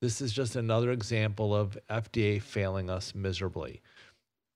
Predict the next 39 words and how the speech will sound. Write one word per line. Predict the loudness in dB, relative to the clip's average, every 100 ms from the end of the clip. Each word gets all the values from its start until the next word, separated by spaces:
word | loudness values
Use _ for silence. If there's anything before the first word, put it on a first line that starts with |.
| _
All | 4 6 6
of | 4 4
these | 4 4 2
things, | 0 2 2
and | 2
you | 2
meant, | 0 0
you | -2
know, |
we | 0 -2
talked | -2 -4 -2
about | -2 0
fast | 2 2 0
food. | 2 2 0 -10 _ _ _ -20 _ _ _ _ _
Fast | 2 2 4
food | 6 6
commercials | 2 0 2 2 2 2 0 -4 _ _
have | -4 0 0 -2 -10 _ _ -10
super | 0 2 4 2
healthy, | 2 2 2 0 -2
happy | 0 -4 0 -2
families, | 0 -2 -2 -2 -2 -2 -4 -10 _ _ _ -2
at | 2
least | 4 2 2
appearing | -4 -4 -2 0 0 -2
families | 0 2 2 0
on | 0 -2
T | -2 -2 0
V, | 0 0
and | 0 0
they |
go, | 2 4
"Oh, | 4
I | 4 2
can | -2 -2
eat | 0
all | 2 2
this | 0 0
garbage | 2 4 4 4 2 2 -4